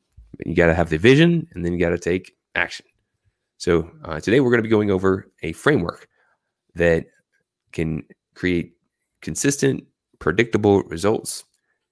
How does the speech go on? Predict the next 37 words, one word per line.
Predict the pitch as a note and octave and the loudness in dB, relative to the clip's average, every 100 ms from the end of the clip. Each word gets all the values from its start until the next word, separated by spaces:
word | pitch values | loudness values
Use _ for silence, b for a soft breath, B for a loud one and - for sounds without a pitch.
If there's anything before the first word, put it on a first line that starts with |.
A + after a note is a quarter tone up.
| _ E2 | _ -6
And | D#2+ D#2+ | -2 2
we're | F2+ | 2
really | A2 A#2 | 2 2
glad | F2+ F2+ | 0 0
to | |
be | E2+ | -2
certified | - F#2+ F2 G2+ F#2 F#2 - | -2 -2 0 0 0 -2 -6
in | F2+ F#2+ | -8 -6
this | G2+ - | -6 -8
framework | - F#2+ F#2 F#2 - - | -6 -4 -2 -4 -8 -16
to | - | -8
help | E2+ - | -8 -6
people | G2 F2+ E2+ E2+ b b b b | -6 -2 -2 -4 b b b b
implement | G2 G#2+ B2 C#3 | -4 -2 0 0
it | - _ _ _ _ _ _ - | -2 _ _ _ _ _ _ -12
and | F2 | -8
optimize | - F#2+ - - - | -6 -8 -10 -12 -12
it. | - - _ _ _ _ _ _ - | -12 -18 _ _ _ _ _ _ -8
And | D#2+ D#2 D#2 D2+ | -4 -2 -2 -4
it's | E2 - | -6 -2
really | A2 | 0
been | A2 F2 | 0 -2
cool | - G2+ A2+ - B B - | 2 4 4 0 B B -10
for | - | -4
the | |
past | G#2 G#2 - | 0 -2 -2
couple | - | -2
of | F2 | 0
years | F2 F2 | 0 -2
as | F2+ E2 | -8 -8
we've | F2 E2+ | -6 -4
been | D#2+ | -2
working | E2 F2+ F#2 | 0 0 0
with | E2+ | -2
businesses | E2 F2+ F2 F2+ - | -2 -4 -4 -6 -8
to | - | -10
implement, | F2+ F2 - - | -6 -4 -4 -10